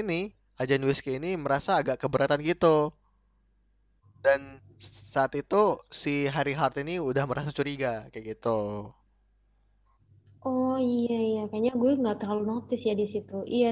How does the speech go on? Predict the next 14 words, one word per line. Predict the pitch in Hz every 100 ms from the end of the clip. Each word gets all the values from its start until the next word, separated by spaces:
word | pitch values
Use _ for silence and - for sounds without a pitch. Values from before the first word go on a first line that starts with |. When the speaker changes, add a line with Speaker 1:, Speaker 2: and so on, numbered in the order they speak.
| 226
Speaker 2:
sih. | 220 208 202 202 - _ _ _ _ -
Iya | 277 262 240
ya, | 214 - - 226
gue | 277 285
ingetnya | 269 277 294 254 233
waktu | - 254
itu | 294 294 -
si, | 240 233 233 233 226 - -
si | - 226 226 220 220 233 233
Harry | 214 220 214
Hart | 214
tuh | 269 247
gue | - 208
nggak, | 208